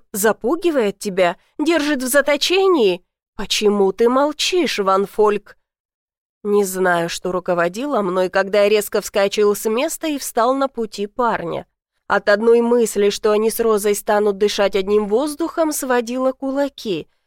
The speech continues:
а желание разбить ему лицо становилось непередаваемым. «Какого чёрта?» —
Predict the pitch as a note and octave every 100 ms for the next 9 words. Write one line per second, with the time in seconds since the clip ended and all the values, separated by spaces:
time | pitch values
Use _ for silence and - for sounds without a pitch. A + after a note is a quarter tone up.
0 | _ _ G#3+ G3+ A3+ G#3+ G#3+ G#3 G#3 G#3
1 | G3 A3+ G3+ G#3+ G#3+ A3 A3 C4 C4 A#3
2 | A3 G#3 G#3 A#3 A#3+ - - A#3 A3 G#3
3 | G#3+ G#3+ G3+ A3 A3 A#3+ G3 F3 F3 E3+
4 | E3+ _ _ _ _ _ _ _ _ _
5 | _ G4 F#4 G4+ G4+ G4+ G4+ - G#4+ F#4
6 | A3 G#3 - F#3+